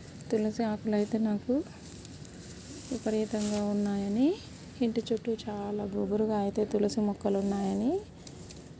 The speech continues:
నేను ఒక వీడియో కూడా చేద్దామని అనుకున్నాను. కానీ మా వారైతే చెట్లన్నీ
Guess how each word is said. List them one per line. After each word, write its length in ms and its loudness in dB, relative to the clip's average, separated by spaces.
నేను 240 2
ఒక 80 -6
వీడియో 260 6
కూడా 160 4
చేద్దామని 540 2
అనుకున్నాను. 600 0
కానీ 340 0
మా 80 -2
వారైతే 500 -2
చెట్లన్నీ 680 6